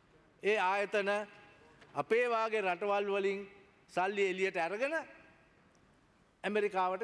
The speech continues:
ගෙනියනවා. මොකද ඒ රේට් එක ඒගොල්ලන්ගේ පොලි අනුපාතය වැඩි කරලා තියෙනවා. මම තමුන්නාන්සලාට මතක් කරන්න කැමති ඉතාම හොඳ ලිපියක් My View Economic Matters.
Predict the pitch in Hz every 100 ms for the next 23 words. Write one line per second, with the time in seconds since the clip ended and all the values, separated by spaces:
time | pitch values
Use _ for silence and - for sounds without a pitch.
0 | 196 127 101 - - - _ _ _ _
1 | _ _ 147 170 196 220 - - - -
2 | - 190 180 160 247 277 - 170 123 -
3 | - - - - 185 185 196 190 185 196
4 | 185 - - - - 196 247 240 190 240
5 | 214 196 190 185 180 202 190 - - 165
6 | 175 185 175 175 175 151 135 110 - -
7 | - - - - - - 175 240 220 233
8 | 247 240 214 240 233 240 240 - - -
9 | - - _ _ - - - - 175 214
10 | 202 214 214 220 190 202 202 240 262 190
11 | 190 208 233 262 233 214 233 226 220 240
12 | 165 - - - - 135 165 233 226 226
13 | 247 202 170 208 226 240 233 208 202 226
14 | 170 -